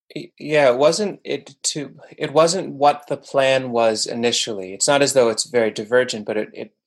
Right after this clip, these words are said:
I wasn't going into planting all these different trees and, you know,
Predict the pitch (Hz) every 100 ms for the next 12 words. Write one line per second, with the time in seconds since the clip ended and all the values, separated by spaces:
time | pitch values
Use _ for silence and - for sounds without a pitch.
0 | - 120 120 135 147 135 131 120 120 120
1 | 120 120 - 120 113 113 120 110 107 107
2 | 113 107 107 - - - 113 107 107 107
3 | 104 107 _ _ _ _ _ _ 120 107
4 | 98 95 -